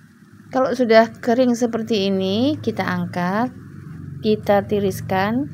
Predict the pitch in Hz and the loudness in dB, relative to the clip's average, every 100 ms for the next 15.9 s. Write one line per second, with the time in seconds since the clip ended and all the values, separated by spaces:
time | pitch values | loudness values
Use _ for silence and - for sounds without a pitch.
0 | - - - - 214 202 220 240 247 240 | -12 -12 -12 -6 2 4 6 6 4 2
1 | 226 226 233 247 240 202 202 247 - - | 2 2 4 4 4 2 -2 -4 -8 -14
2 | - - - - - - - - - - | -14 -16 -18 -16 -14 -14 -14 -14 -14 -14
3 | - - - - - - - - - - | -14 -16 -18 -18 -18 -18 -18 -16 -14 -12
4 | - - - - - - 285 277 294 294 | -12 -12 -14 -14 -12 0 4 4 6 6
5 | 277 269 254 269 302 311 294 262 254 240 | 4 8 8 8 6 2 0 0 4 2
6 | - 240 214 214 202 202 208 226 254 262 | 2 2 2 2 0 2 2 2 0 -4
7 | - 214 202 196 196 202 190 190 180 170 | -6 2 4 4 4 2 0 0 -2 -4
8 | 175 - - - - - 196 185 190 196 | -6 -12 -16 -16 -14 -6 -4 0 2 2
9 | 196 180 175 254 311 - - - - 247 | 2 0 0 0 -2 -10 -20 -20 -6 -2
10 | 240 247 240 226 226 220 208 202 202 214 | 2 4 4 6 6 8 8 8 6 0
11 | - 202 196 190 196 196 190 185 185 208 | 0 2 2 2 2 2 0 0 2 2
12 | 247 220 202 202 190 185 190 196 202 190 | 4 2 0 -2 -4 -4 -2 -4 -4 -4
13 | 190 185 185 180 180 180 - - - - | -2 0 0 0 -2 -4 -10 -20 -20 -20
14 | - - - - - - - - 214 208 | -20 -20 -20 -20 -16 -14 -14 -6 2 4
15 | 208 214 - - 208 190 196 262 | 6 4 0 -2 4 4 4 2